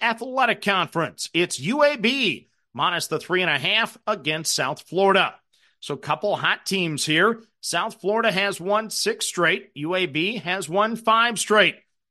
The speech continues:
The Bulls of South Florida are eight and four on the season. Their losses have been to Maine, Hofstra, UMass, and Central Michigan. Their best win of the year was over Florida State.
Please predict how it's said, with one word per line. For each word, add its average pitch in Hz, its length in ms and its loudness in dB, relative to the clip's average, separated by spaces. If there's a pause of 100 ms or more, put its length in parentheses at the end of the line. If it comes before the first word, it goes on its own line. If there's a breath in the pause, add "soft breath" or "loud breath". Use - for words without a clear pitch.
The 147 100 -2
Bulls 190 360 0
of 180 100 0
South 196 340 0
Florida 180 420 0 (100)
are 196 240 -2
eight 190 180 0
and 185 140 -2
four 185 240 0
on 151 80 0
the 143 100 -2
season. 151 520 -2 (280 soft breath)
Their 170 180 0
losses 180 540 0
have 175 120 -4
been 180 180 -4
to 165 60 -4
Maine, 151 560 -2 (180)
Hofstra, 175 640 0 (100)
UMass, 185 680 -2
and 185 200 -2
Central 196 360 -4
Michigan. 190 560 0 (340)
Their 151 140 -2
best 160 360 -2
win 180 180 0
of 180 100 0
the 165 60 -2
year 202 320 0 (160)
was 180 120 -6
over 190 200 -2
Florida 202 360 0
State. - 500 0